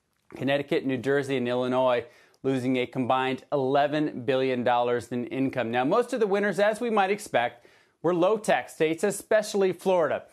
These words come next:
Florida adding a net twenty-four billion dollars in personal income in two thousand twenty. Texas adding about twelve billion, with Arizona and Nevada also seeing strong gains.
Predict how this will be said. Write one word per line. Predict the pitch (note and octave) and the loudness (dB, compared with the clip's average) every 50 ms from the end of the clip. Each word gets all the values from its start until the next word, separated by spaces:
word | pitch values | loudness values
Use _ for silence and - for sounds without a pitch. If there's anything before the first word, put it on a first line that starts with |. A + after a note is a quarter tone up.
| - - _ _ _ | -20 -20 _ _ _
Florida | - D3 D#3 D3+ C#3+ C3+ C3 - | -2 0 0 2 2 0 0 0
adding | A#2+ C3 C#3 D3 D#3+ D3 D3 - | 2 0 2 2 0 0 -2 0
a | C#3 C3+ C3+ | -2 0 0
net | C3+ C3+ C#3+ D3 C#3+ - - - - | 2 2 2 2 0 -2 -4 -14 -14
twenty-four | - - G3+ A3 G#3 A#3+ A#3 G#3+ - - G3 F3 F#3 E3 | -6 -4 -4 -2 -2 -2 -4 -2 -2 0 0 2 2 0
billion | C3+ G#2+ G2 C#3+ E3 G#3 B3 A#3+ A3 F#3+ | 0 -2 0 2 2 2 2 2 2 2
dollars | C#3+ C#3+ B2 A#2 G#2+ G#2 G2+ G2 - | 2 2 2 2 0 0 -2 -4 -6
in | A#2 A2 G2+ | -8 -10 -8
personal | - - C3+ C3 - B2+ A#2 A2+ | -4 -4 -4 -4 -6 -8 -8 -6
income | A#2 B2 A#2 A#2 C#3 C3 B2+ | -4 -6 -4 -4 -2 -2 -2
in | B2+ G#2+ | -4 -4
two | - C3 B2+ | -6 -4 -2
thousand | C#3 C3 C3 B2 A#2 A2+ | 0 0 0 0 -4 -8
twenty. | - - D3+ D#3 D#3 D#3+ E3 D#3+ - _ _ _ _ _ _ _ _ _ _ _ _ _ - | -6 -4 -2 -2 0 0 -2 -4 -6 _ _ _ _ _ _ _ _ _ _ _ _ _ -8
Texas | - C#3+ C#3+ - - D3 B2 - | -4 -4 -4 -2 -4 -6 -4 -2
adding | - C3 C3+ C3 C3 C3 B2+ | 0 0 0 0 0 -2 -2
about | A#2 A2 B2 B2 A#2+ - - | 0 0 0 0 -2 -4 -4
twelve | - F3+ E3+ E3+ E3+ D#3 C3 | 0 2 2 2 2 0 0
billion, | D#3+ D#3+ D#3 D#3 D#3 D#3 D3+ D3+ - - _ _ _ _ - | 0 0 2 2 0 0 -2 -6 -12 -20 _ _ _ _ -8
with | A#2+ A2 - | -8 -6 -2
Arizona | - A#2 B2 B2+ C3 A#2 B2 C3 B2+ B2 B2 B2 | 0 0 0 0 0 -2 -2 -2 -2 0 0 -2
and | - A#2+ A#2+ A2+ | -2 -2 -2 -2
Nevada | A#2 B2 E3 F3 F3 F3 E3+ D3 | -2 0 0 2 2 2 0 0
also | - C#3+ D3 C#3+ C#3+ - D3+ C#3 | 2 2 0 0 0 -2 -2 -2
seeing | A2+ - - C#3+ C3+ C3 B2 | -2 -4 -4 -2 -2 -2 -4
strong | - - - C3+ B2 A#2+ A#2+ A2+ | -4 -4 -4 -2 -2 -2 -2 -2
gains. | B2 C3+ C3 B2 G#2+ G#2 - | -2 -2 -2 -2 -2 -4 -8